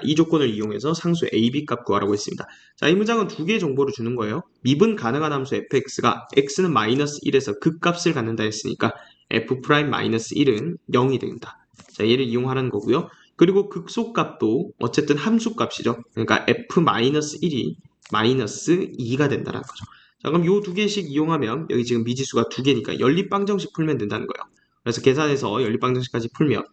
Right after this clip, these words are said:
A는 마이너스 이, B는 십이라는 거 구할 수가 있습니다. 자, 그다음 이 단계. fx의 증가와 감소를 나타내는 표를 구하라. 자, A, B 값 나왔으니까 fx가 결정된 거죠. fx는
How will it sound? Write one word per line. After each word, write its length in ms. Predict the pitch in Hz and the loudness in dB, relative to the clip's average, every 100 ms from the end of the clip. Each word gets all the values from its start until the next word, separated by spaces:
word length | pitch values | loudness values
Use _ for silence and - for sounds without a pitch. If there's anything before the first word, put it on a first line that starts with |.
| _ _ - | _ _ 2
A는 640 | 127 110 113 175 220 185 | 4 4 4 2 2 -2
마이너스 480 | 156 113 107 107 - | -2 0 -2 -4 -6
이, 280 | 120 113 160 - _ _ | -2 0 0 -4 _ _
B는 380 | - 135 120 127 | -2 2 2 0
십이라는 760 | 165 - 190 - 139 131 135 117 | -4 0 0 0 -2 2 2 0
거 120 | - | -4
구할 180 | - 107 | -2 0
수가 180 | - 101 | 2 0
있습니다. 340 | - - - - - - - - | 0 -6 -8 -14 -14 -14 -10 -2
자, 120 | - 143 | 2 4
그다음 240 | 160 143 | 2 -2
이 60 | 147 | -2
단계. 340 | 170 135 113 165 _ _ - | -2 -2 -4 -6 _ _ -2
fx의 680 | 127 196 196 - 117 120 - | 2 4 2 0 -6 -4 -8
증가와 540 | - 170 185 175 165 165 | -2 0 0 2 0 0
감소를 500 | 117 127 131 139 107 | -2 -4 0 0 0
나타내는 480 | 104 - 107 107 107 | -4 -6 -4 -4 0
표를 200 | - 180 | 2 2
구하라. 280 | 165 104 95 | 2 -2 -4
자, 180 | 98 98 | -4 2
A, 160 | 139 | 2
B 120 | 180 220 | 2 0
값 160 | 208 | 0
나왔으니까 440 | 156 117 117 139 123 | 0 -2 -4 -4 -4
fx가 540 | 113 - 135 - 117 | 0 0 0 -2 -4
결정된 440 | 110 104 123 113 | -2 -2 -2 -2
거죠. 200 | 104 98 98 | -2 -4 -2
fx는 600 | 113 143 143 123 113 | 2 2 2 -2 -2